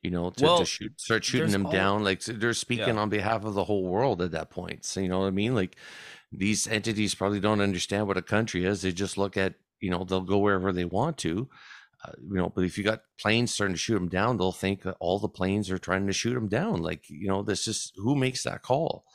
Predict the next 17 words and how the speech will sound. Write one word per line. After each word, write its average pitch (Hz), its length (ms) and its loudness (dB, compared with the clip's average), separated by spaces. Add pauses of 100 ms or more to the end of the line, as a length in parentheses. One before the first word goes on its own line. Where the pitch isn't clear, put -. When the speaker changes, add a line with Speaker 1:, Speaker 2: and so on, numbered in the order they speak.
(420)
Speaker 1:
And 92 240 0
it, 92 240 -6
it 107 80 -10
can't 127 260 0
be 131 140 4
the 107 100 2
United 95 380 4
States. 95 400 -4
They 95 60 0
don't 107 180 2
speak 95 260 -2
on 92 120 0
behalf 90 380 0
of 90 100 -2
the 85 100 0
whole 90 280 0
world. 120 480 0